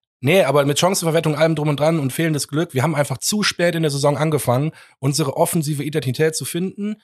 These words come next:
Ich finde schon, dass wir viel besser im Offensiv geworden sind, nur immer noch in den Torabschlüssen nicht.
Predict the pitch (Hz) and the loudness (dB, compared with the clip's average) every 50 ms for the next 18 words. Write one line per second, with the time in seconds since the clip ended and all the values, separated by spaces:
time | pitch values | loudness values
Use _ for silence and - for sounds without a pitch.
0 | _ _ _ 123 - - 170 160 151 135 - - 180 165 147 - 135 123 - 175 | _ _ _ -6 -2 0 2 2 2 2 2 0 0 0 0 -2 -4 -4 -4 -4
1 | 156 143 165 165 - 180 151 165 170 - 175 156 165 156 - 165 151 156 165 160 | -2 -2 -2 -2 -2 -2 -2 -2 -4 -4 -4 -6 -6 -8 -8 -8 -6 -4 -4 -2
2 | 151 160 147 139 147 135 147 151 151 143 143 131 139 139 131 127 - 143 127 - | -2 -2 -2 -2 -2 -2 0 0 0 0 0 -2 -2 -4 -4 -2 0 -2 0 -2
3 | - - 101 95 - 90 92 95 92 - - | -4 -6 -8 -8 -8 -8 -10 -10 -10 -12 -16